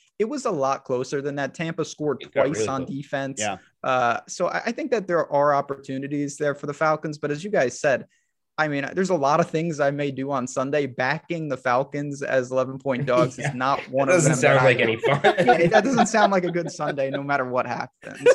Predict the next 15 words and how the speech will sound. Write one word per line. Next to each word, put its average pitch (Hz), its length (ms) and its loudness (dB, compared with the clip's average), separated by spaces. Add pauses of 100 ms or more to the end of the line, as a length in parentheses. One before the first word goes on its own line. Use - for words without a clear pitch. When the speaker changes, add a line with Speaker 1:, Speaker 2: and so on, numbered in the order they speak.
(140)
Speaker 1:
<laughs> 403 80 -2 (1700)
Speaker 3:
Yeah, 240 180 6
Speaker 2:
Yeah. 277 40 8
Speaker 3:
it's, 220 120 4 (180)
I 220 60 6
mean, 240 180 4
it, 254 160 2
it's 226 200 4
just, 269 280 -6 (140)
it's 247 200 -2
been 330 180 -2
ugly, 339 380 2
you 120 100 -8
know, 196 200 2
and, 185 260 0